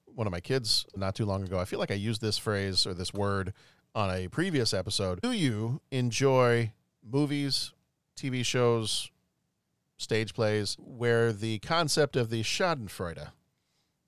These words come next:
is a main focus? So the, the definition of Schadenfreude, which is a fun German word to say,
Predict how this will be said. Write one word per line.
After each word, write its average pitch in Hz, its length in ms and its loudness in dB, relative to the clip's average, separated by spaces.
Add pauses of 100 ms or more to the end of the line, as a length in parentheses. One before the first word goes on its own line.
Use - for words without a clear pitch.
(200)
is 101 220 2
a 95 120 0
main 101 280 0
focus? 92 400 0
So 98 340 4
the, 95 400 -2 (500)
the 101 100 -2
definition 143 540 6
of 120 80 2
Schadenfreude, 123 720 4
which - 180 -4
is - 180 -10 (380)
a - 80 -6
fun 110 120 -2
German 98 280 -2
word 90 140 -4
to 82 80 -6
say, 92 260 0